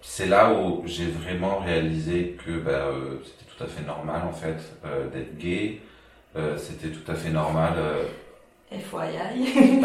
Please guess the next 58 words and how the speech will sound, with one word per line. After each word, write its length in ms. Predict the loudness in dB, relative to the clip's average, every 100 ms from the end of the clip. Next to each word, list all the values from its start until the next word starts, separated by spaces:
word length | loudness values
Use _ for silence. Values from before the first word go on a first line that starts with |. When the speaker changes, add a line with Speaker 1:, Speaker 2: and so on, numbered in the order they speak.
| 4 0 0
Speaker 2:
<laughs> 240 | 0 2
Si 160 | 2 2
les 80 |
gens, 140 | 4 2
ils 60 | 2
te 100 | 2
connaissent 440 | 4 4 2 -2 4
pas. 180 | 4 6 12
<laughs> 180 | 12 12
Et 120 | 6
toi, 200 | 4 4 4 2 -6
tu, 240 | -6 -4 -2
tu 80 | 0 2 2 0 -4 -10 -18 -18 -18 -20 -6
Speaker 1:
Bah 240 | -2 -2 0
oui, 180 | -2 2
mais 80 | 2
Speaker 2:
Ouais. 140 | 2 0 6
Non, 180 | 8 10
mais 160 | 10
tu, 200 | 8 4
oui, 180 | 4 4
mais 340 | 4 0 -2 -8
Speaker 1:
Mais 220 | -4 -4
tu 140 | -4 -2
vois, 100 | 0
Speaker 2:
faut 160 | 2
Speaker 1:
oui, 160 | 4 8
Speaker 2:
mettre 140 | 10
Speaker 1:
là, 60 | 8
Speaker 2:
un 20 |
Speaker 1:
du 100 | 6
coup, 120 | 2 2
Speaker 2:
contexte. 100 | 2
Speaker 1:
pour 80 |
mettre 220 | 4 4 2
un 100 | -2
contexte, 500 | -4 -2 -2 -2 -6
oui, 80 | -8
tout 160 | -6 -8
à 20 |
fait, 140 | -8 -10
pour 120 | -12
mettre 140 | -12
un 60 | -12
contexte. 400 | -12 -8 -8 -10 -16 -16 -16 -16 -2
Euh, 1000 | 2 4 6 6 8 8 8 8 4 -2 -2
et 80 |
du 140 | -4 -4
coup, 260 | 0 2 2
moi, 460 | 6 6 6 4
étant 200 | 2 2 2
homosexuel, 600 | 0 -4 -8 -2 -2 -2
du 100 | -4
coup, 340 | -4 0 0 0
c'est 100 | -2
vrai 160 | -2
que 100 | 0
là-bas, 720 | 2 2 4 6 6 2 -4